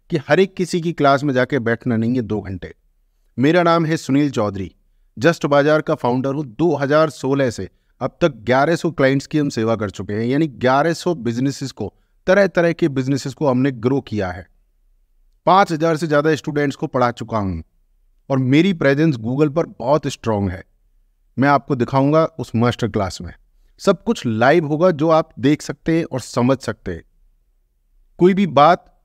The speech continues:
हवा हवाई नहीं होगी, सब कुछ रियल होगा। आपका बिजनेस ग्रो होगा। आप हो सकते हैं, आ, इंश्योरेंस एजेंट, आप हो सकते हैं डिजिटल मार्केटिंग में, आप हो सकते हैं नेटवर्क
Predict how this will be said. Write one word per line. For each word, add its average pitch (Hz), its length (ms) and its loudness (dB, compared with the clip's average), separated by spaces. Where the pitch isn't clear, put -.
हवा 151 240 2
हवाई 139 340 2
नहीं 139 260 0
होगी, 101 320 -4
सब - 200 -4
कुछ 202 200 -4
रियल 151 400 2
होगा। 113 340 -2
आपका - 240 2
बिजनेस 147 360 0
ग्रो 143 200 2
होगा। 147 280 0
आप 123 220 2
हो 123 100 -2
सकते 127 280 -2
हैं, 135 200 0
आ, 110 300 -4
इंश्योरेंस 165 460 2
एजेंट, 156 280 0
आप 147 140 2
हो 143 80 -4
सकते 135 260 -4
हैं 139 220 0
डिजिटल 127 400 -2
मार्केटिंग 160 640 0
में, 170 160 0
आप 147 120 2
हो 143 100 -4
सकते 143 280 0
हैं 147 60 4
नेटवर्क 139 460 0